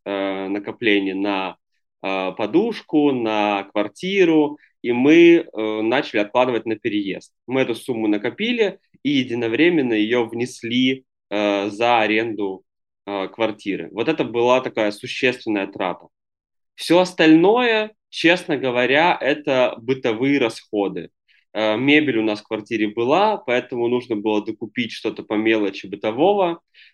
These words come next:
Продукты у нас плюс-минус так же выходило, как в Петербурге, особенно по тому курсу, да, в прошлом году в июне, в июле, ну, в общем, до конца года почти курс держался на уровне шестьдесят шестьдесят пять рублей за евро,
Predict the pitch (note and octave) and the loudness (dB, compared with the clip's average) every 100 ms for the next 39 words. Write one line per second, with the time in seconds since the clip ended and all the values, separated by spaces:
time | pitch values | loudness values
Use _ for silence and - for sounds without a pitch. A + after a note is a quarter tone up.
0 | _ - B2 B2 D#3 D#3 - A#2+ A2+ A#2 | _ -2 0 6 6 4 0 0 0 0
1 | A2+ A2+ - A#2 - C3+ A#2+ G#2+ - _ | -2 -4 -8 -8 -4 -2 0 -2 -8 _
2 | _ _ _ - B2 A#2 A#2 G#2+ G#2+ A2 | _ _ _ 0 0 0 -2 -2 -2 -2
3 | G#2 A#2 G#2+ G2+ - A2 G#2+ A2+ C3 A#3 | -2 -2 -2 -4 -10 -8 -2 -2 2 0
4 | A3 D#3+ C#3 - C3+ C3+ A#2 - B2 A#2+ | 2 0 0 -2 -2 -2 -4 -4 -2 0
5 | B2 - B2+ B2 - F#2+ B2 B2+ - B2 | 0 0 -2 -4 -6 0 2 2 0 -2
6 | C3 B2 G#2 A2+ B2+ B2 A#2 - - _ | -2 -4 -2 0 0 0 -2 -12 -20 _
7 | A2 B2+ A#2 C#3+ D#3 C#3+ C3 B2+ A#2 A2+ | -2 0 6 8 10 8 6 4 2 0
8 | C3 C#3 C3 B2 D#3 A2+ A#2+ - B2 A2+ | 0 -2 0 0 -2 -2 -4 -4 -6 -4
9 | A#2 A#2 C3 A#2 F3 F3 A#2+ A2+ - A#2+ | -2 -2 -2 0 0 0 -2 -6 -6 -4
10 | C#3 C3+ A2 G#2 A#2 A#2+ B2 - G#2+ A2 | -2 0 0 -2 2 0 0 -2 -2 0
11 | A2+ A2 _ _ B2+ C3+ A#2 A2+ A2 - | -2 -4 _ _ -2 0 2 0 0 -2
12 | B2 A2 A2+ C3 B2 - G#2+ G#2 G#2+ - | -4 -4 0 2 0 -2 -6 -4 -4 0
13 | A#2+ A2 A#2 A#2+ A#2 A2 G#2 A2 E3+ A#3+ | 2 2 0 0 2 4 2 2 2 0
14 | A3 - | -2 -4